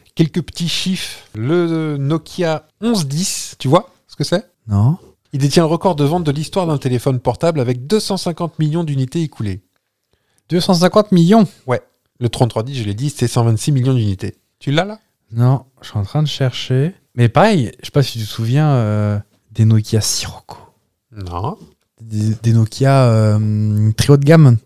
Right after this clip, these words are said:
Speaker 2: En verre, en
Speaker 1: Ouais.
Speaker 2: le téléphone de Matrix.
Speaker 1: Ouais.
Speaker 2: Qui s'ouvre comme ça.
Speaker 1: Ouais.
Speaker 2: Et ben, en fait, il existait, mais en verre. En
Speaker 1: D'accord.
Speaker 2: silicium, vraiment. Ah, mais le Nokia onze dix, il est plus récent.
Speaker 1: Je sais pas. Bah, c'est le record, euh, je... Alors, je sais pas si,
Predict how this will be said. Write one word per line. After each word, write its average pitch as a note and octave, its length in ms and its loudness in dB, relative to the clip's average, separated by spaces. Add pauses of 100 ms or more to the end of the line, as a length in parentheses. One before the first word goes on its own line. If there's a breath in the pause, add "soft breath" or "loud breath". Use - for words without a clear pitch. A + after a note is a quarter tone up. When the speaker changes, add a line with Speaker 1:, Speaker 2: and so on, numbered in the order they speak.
(320)
Speaker 2:
En A#2 140 8
verre, A#2+ 640 4
en G#2+ 320 4 (200 loud breath)
Speaker 1:
Ouais. G2+ 240 -6 (240 loud breath)
Speaker 2:
le A2+ 40 -8
téléphone B2+ 400 0
de C3 60 2
Matrix. - 480 -2 (640)
Speaker 1:
Ouais. G2 580 -4 (180)
Speaker 2:
Qui A2 100 -8
s'ouvre G2+ 240 -4
comme G#2 160 0
ça. B2 280 -2
Speaker 1:
Ouais. G2+ 240 -10 (320)
Speaker 2:
Et A#2 80 0
ben, G#2+ 80 4
en G2+ 60 4
fait, - 180 -2
il C#3 80 0
existait, G2 300 -4
mais E3+ 80 4
en D#3 100 6
verre. A2+ 420 -2 (160)
En - 60 -10
Speaker 1:
D'accord. B2 200 -2
Speaker 2:
silicium, B2+ 360 0
vraiment. A#2 320 -2 (560 loud breath)
Ah, A#3+ 200 2
mais C#3+ 80 6
le C3 60 8
Nokia A#2+ 220 4
onze A#2 160 4
dix, E3+ 240 -2
il G2 80 -4
est F#2+ 60 -4
plus - 160 -6
récent. C#3 420 2 (440)
Speaker 1:
Je - 80 -20
sais G2+ 60 -8
pas. A2+ 200 -4 (260)
Bah, G#2+ 100 0
c'est A#2+ 140 0
le A2 80 2
record, B2+ 460 -2
euh, G#2+ 200 -2 (440)
je... G#2 60 -8 (140)
Alors, G2 140 -4
je F#2 80 -6
sais G2 100 -4
pas G#2 160 -4
si, F#2+ 720 -14